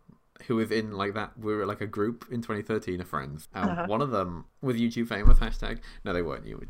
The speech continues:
Speaker 1: no. They just, <laughs> so, like, they, they, they had a following on YouTube, and they, you know, had connections within the YouTube, British YouTube scene before it all kicked off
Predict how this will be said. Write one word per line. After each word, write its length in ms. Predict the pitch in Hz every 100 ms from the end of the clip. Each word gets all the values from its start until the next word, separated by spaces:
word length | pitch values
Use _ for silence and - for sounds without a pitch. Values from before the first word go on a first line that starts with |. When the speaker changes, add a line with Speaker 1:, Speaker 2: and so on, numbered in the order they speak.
| -
Speaker 1:
no. 160 | - - - - - - 831
They 100 | 855
just, 540 | 855 698 - 640 - - -
<laughs> 260 | - - -
so, 100 | 139
like, 200 | 143 147
they, 200 | 160 156 - -
they, 300 | 156 165 151 -
they 100 | 160
had 160 | 170 247
a 60 |
following 480 | - 104 82 78 78 87
on 120 | 85
YouTube, 420 | 82 - 76 78 -
and 240 | 92 90 90
they, 460 | 98 98 95 98 -
you 120 | 156
know, 80 | 104
had 260 | 107 113 -
connections 800 | 131 127 117 - - - - _
within 320 | 107 101 98
the 240 | 92 95 95
YouTube, 400 | - 95 90 90 - _ _ -
British 340 | 135 135 123
YouTube 440 | 117 113 - 101 101
scene 400 | - 85 85 92
before 400 | - 98 95 87
it 40 | 92
all 160 | 92
kicked 320 | 92 - -
off 260 | 87 85 -